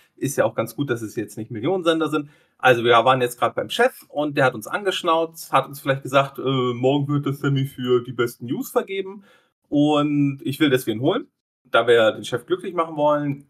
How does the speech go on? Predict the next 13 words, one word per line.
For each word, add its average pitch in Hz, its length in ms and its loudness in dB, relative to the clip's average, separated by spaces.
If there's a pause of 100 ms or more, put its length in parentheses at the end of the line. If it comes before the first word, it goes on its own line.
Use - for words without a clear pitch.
(100)
kommen 127 220 0
wir 117 60 8
aus 120 80 0
seinem 113 180 0
Büro 107 220 -6
raus 120 380 4
und 135 280 -8
gehen 139 240 -4
entsprechend 135 440 -10
zuerst - 460 -2
in 123 80 -4
den 135 160 0
Newsraum. 127 640 -4